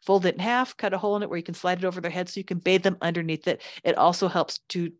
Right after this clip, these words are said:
try and keep them warm. So a-, anything you can do to understand that what it is that's causing the resistance.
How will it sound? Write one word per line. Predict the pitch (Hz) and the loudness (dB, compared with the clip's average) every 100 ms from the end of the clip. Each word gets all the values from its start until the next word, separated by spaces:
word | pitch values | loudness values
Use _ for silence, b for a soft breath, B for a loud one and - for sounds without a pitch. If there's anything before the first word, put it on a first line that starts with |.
| - | -4
try | 175 | 0
and | 160 | 0
keep | 151 175 | -2 -4
them | - 143 | -2 -4
warm. | 139 139 123 71 - B B | -4 -2 -2 -4 -10 B B
So | - 196 175 165 - | 0 6 8 6 4
a-, | - | 2
anything | 233 285 330 | 4 4 4
you | 320 | 0
can | 302 285 | 2 0
do | 226 214 | 0 -2
to | 214 - 214 - | -2 -2 -2 0
understand | 190 202 - 190 185 180 | -2 -4 -2 -2 -2 -2
that | 170 160 - _ - | -2 -2 -4 _ -14
what | 165 190 | -2 0
it | 202 | 2
is | 190 175 | 0 -2
that's | 175 170 | -4 -8
causing | - 165 165 165 | -4 -4 -2 -8
the | 147 | -6
resistance. | 147 151 143 - 131 - | -4 0 0 0 -8 -10